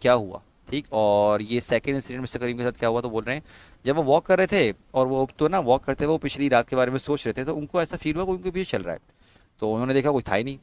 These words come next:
मिस्टर करीम को बड़ा अजीबोगरीब लगा और वो ना दू-, अ, क्या करें, उन्होंने दूसरी साइड पर मूव कर गए और ना वापसी घर जाने लगे। लेकिन बाद में उनको ना, अ, बड़ा अजीबोगरीब हुआ, एक जो हेड था ना, एक सर, वो उनके सामने आया, सिर्फ सर, और उनका रास्ता ब्लॉक कर लिया।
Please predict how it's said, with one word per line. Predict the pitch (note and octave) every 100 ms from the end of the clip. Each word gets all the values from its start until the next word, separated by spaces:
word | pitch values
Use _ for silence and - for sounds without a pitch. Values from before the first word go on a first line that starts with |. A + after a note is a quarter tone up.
| -
मिस्टर | A#2 C3+
करीम | B2 B2
को | B2+ B2+
बड़ा | A2 G2+
अजीबोगरीब | F#2+ G#2+ A#2+ A#2+
लगा | A#2 A#2+ -
और | A#2
वो | A2+ B2
ना | D3 C#3 A2 G2+
दू-, | F#2 - B2
अ, | A2+ A2+
क्या | G#2+ B2+
करें, | B2 D3 -
उन्होंने | B2 C3 C3
दूसरी | A#2+ B2+ C#3
साइड | C#3 C3
पर |
मूव | C3 C3 -
कर | B2
गए | C3 C#3 -
और | A#2+
ना | A#2+ C#3+ D#3 - - _ -
वापसी | A2 C#3+
घर | A#2+ A#2+
जाने | A#2+ A#2
लगे। | G2 C3+
लेकिन | B2+ C3
बाद | A#2 G#2+ A2+
में | B2+
उनको | B2+ - C3+
ना, | D#3+
अ, | - A2+ A2+
बड़ा | A#2 - - D#3+
अजीबोगरीब | C#3 C#3+ B2+ G#2
हुआ, | F#2 -
एक | D#3 D3 -
जो | D#3 D#3
हेड | G#2 B2+ -
था | B2+
ना, | C#3+ D3 -
एक | A2+
सर, | - G#2+ - - - - - _ -
वो | C#3+
उनके | C#3+ D3+
सामने | A#2 A2 A#2+
आया, | G2+ D3+ -
सिर्फ | F3
सर, | - G#2 - _ _ _
और | C3
उनका | B2+
रास्ता | B2+ G#2+ B2+
ब्लॉक | A#2 A2
कर | F2
लिया। | E2+ F2